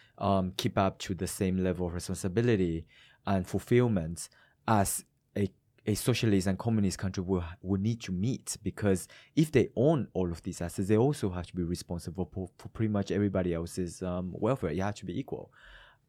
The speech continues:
Do they, have they completely detached and they just wanna take, you know, take the good things and, like, you know, allow everybody to sort of go through the bad,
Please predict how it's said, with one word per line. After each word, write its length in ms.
Do 120
they, 500
have 200
they 100
completely 400
detached 520
and 200
they 60
just 240
wanna 140
take, 380
you 80
know, 240
take 180
the 80
good 180
things 260
and, 220
like, 320
you 160
know, 260
allow 280
everybody 420
to 120
sort 200
of 160
go 180
through 240
the 120
bad, 160